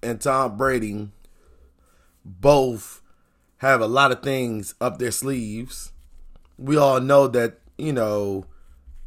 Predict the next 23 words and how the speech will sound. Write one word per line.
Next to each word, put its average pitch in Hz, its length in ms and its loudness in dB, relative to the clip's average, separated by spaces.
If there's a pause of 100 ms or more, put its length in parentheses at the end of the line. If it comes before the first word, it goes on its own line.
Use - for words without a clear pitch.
(500)
they've 131 360 2
been 131 160 2
in 123 120 0
a 113 60 0
lot 120 340 6
of 113 60 -2
scandals 104 840 0
as 107 220 0
of 95 160 -8
lately. 113 480 -4 (800)
And 110 500 -4
just 120 260 4
recently, 120 1000 0 (840)
a 113 160 2
spy 131 600 4
was 113 260 -2
sent - 400 -2
to 131 560 2
Cincinnati 135 1000 -2
and 120 220 -2
watching 139 420 2
their 139 180 -2
play, - 400 -6